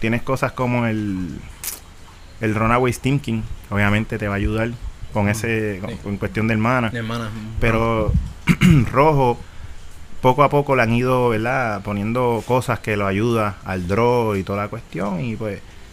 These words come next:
Speaker 1: es chévere, porque el problema con rojos todos sabemos, eh, sa-, eh, todos sabemos
Speaker 2: Que se
Speaker 1: que es
Speaker 2: queda
Speaker 1: que
Speaker 2: sin
Speaker 1: se queda sin
Speaker 2: gasolina.
Speaker 1: gasolina si te pones a tirar todo a las
Speaker 2: Ah,
Speaker 1: millas.
Speaker 2: millas, esto es verdad.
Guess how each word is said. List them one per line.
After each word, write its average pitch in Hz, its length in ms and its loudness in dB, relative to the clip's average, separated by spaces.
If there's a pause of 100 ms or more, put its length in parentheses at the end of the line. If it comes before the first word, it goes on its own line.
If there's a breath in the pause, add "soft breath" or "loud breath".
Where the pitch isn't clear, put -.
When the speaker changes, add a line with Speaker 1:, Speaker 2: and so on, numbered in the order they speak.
(240 loud breath)
Speaker 1:
es 147 120 -6
chévere, 87 440 -2
porque 95 160 -4
el 92 60 -4
problema 104 440 0
con 117 160 2
rojos 113 300 2
todos 113 320 0
sabemos, 104 420 -2
eh, 101 200 -4
sa-, 113 140 -6 (160)
eh, 104 220 2 (120)
todos 107 220 0
sabemos 117 520 6
Speaker 2:
Que 117 120 -8
se 117 120 -10
Speaker 1:
que 107 100 -2
es 117 60 0
Speaker 2:
queda 120 60 -4
Speaker 1:
que 123 100 2
Speaker 2:
sin 120 80 -2
Speaker 1:
se 101 40 -4
queda 101 160 -2
sin 104 160 0
Speaker 2:
gasolina. 101 540 0
Speaker 1:
gasolina 92 60 -8 (200)
si 95 160 -2
te 90 100 0
pones 92 200 -2
a 92 60 0
tirar 98 240 0
todo 104 520 0
a 92 80 -2
las 90 120 -4
Speaker 2:
Ah, - 40 -16
Speaker 1:
millas. 107 440 0
Speaker 2:
millas, 110 220 -8
esto 107 180 -12
es 110 40 -10
verdad. 107 200 -8